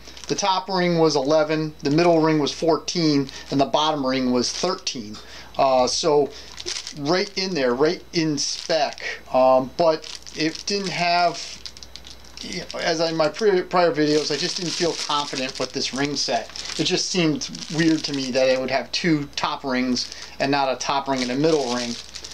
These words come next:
The, uh, the next thing I have is a set of twenty over rings, uh, Kohler factories. They actually, uh, measured out huge,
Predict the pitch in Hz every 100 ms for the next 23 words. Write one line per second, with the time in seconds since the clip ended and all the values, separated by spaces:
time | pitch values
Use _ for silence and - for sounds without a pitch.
0 | - - - - - - 165 190 185 170
1 | 156 143 147 185 233 - - 185 175 156
2 | 160 160 156 147 131 139 185 135 - -
3 | 226 247 208 151 135 135 127 - - -
4 | - 156 147 135 156 - - - - 135
5 | 123 120 120 120 - 208 190 139 135 -
6 | - 175 170 - 117 123 - - - -
7 | - - - 226 330 247 208 - 196 175
8 | 165 156 - 147 143 135 139 170 151 147
9 | 147 156 - - - - - - - 208
10 | 151 110 - -